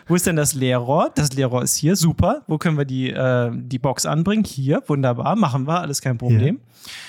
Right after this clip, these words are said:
Speaker 1: Ja,
Speaker 2: Ja.
Speaker 1: also, ähm, für alle, die jetzt noch keinen Glasfaseranschluss haben vielleicht, es gibt ja den einen oder anderen <laughs> in der Republik. Es gibt ein Leerrohr, das wird, äh, zuerst gelegt. Das Leerrohr ist einfach nur ein leeres Rohr. Das ist das, was,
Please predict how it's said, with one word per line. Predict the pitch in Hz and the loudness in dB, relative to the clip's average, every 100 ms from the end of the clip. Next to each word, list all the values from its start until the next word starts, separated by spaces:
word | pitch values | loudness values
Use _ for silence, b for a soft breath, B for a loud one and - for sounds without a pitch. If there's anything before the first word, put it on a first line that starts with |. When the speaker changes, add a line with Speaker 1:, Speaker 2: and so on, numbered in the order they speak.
| B B B | B B B
Speaker 1:
Ja, | 294 107 | 0 2
Speaker 2:
Ja. | 165 | 0
Speaker 1:
also, | - 160 147 B B | -2 0 0 B B
ähm, | 156 143 143 | 0 2 0
für | - 151 | 0 0
alle, | 147 156 139 | 2 2 0
die | 151 131 | -4 -4
jetzt | 139 127 | -2 0
noch | 123 | -4
keinen | - 156 147 | -2 -2 0
Glasfaseranschluss | 123 120 110 123 117 131 127 131 117 | 0 -2 -2 -2 -2 -4 -4 -6 0
haben | 113 110 | 0 0
vielleicht, | 113 120 113 127 139 | -4 -4 -2 -4 -4
es | 123 120 | -8 -8
gibt | 127 - | -12 -8
ja | 117 | -8
den | 117 123 | -6 -4
einen | 127 123 | -4 -2
oder | 120 | -2
anderen | 131 131 143 | -2 0 2
<laughs> | - - - | 2 0 0
in | 190 | 2
der | 247 185 | 2 0
Republik. | 233 202 202 175 214 - 226 - 294 311 359 226 | 0 0 -2 -2 -2 -2 -4 -4 -4 -2 -2 0
Es | 208 | 0
gibt | 240 220 | 0 2
ein | 214 | 4
Leerrohr, | 208 202 147 143 143 | 4 2 2 2 2
das | 151 - | 0 2
wird, | 156 - | 0 0
äh, | 143 151 | 0 0
zuerst | 139 147 147 156 | 0 0 0 0
gelegt. | 147 139 139 | 0 0 0
Das | 139 131 | -2 0
Leerrohr | 139 135 131 | 0 2 0
ist | 131 | 0
einfach | 139 135 135 | -2 -2 0
nur | 127 | 0
ein | 127 | -2
leeres | 127 123 120 | 0 0 -2
Rohr. | 127 143 | 0 0
Das | 143 160 208 | 2 0 0
ist | 180 | 0
das, | 147 135 | 0 0
was, | 135 127 | 0 -2